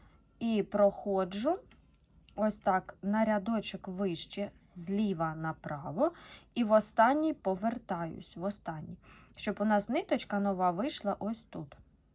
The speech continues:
А потім вже ми ці хвостики між отак рядочками, зав'язуючи вузлики, в хаотичному порядочку все с-, заховаємо. Так, ми ось, я продовжую повторювати.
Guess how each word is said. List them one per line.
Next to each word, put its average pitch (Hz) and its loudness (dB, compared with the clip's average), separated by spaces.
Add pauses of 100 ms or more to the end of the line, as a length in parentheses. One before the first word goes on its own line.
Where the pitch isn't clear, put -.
(1300)
А 196 4
потім 320 2
вже 240 2
ми 214 2
ці 208 -6
хвостики 247 -4
між 226 -4
отак 196 -2
рядочками, 226 -2
зав'язуючи 208 -2
вузлики, 247 -4 (560)
в - -16
хаотичному 214 2
порядочку 269 -2
все - -8
с-, - -6 (280)
заховаємо. 175 -4 (880)
Так, 196 4
ми 277 2
ось, - -4 (320)
я 185 0
продовжую 175 -2
повторювати. 180 -6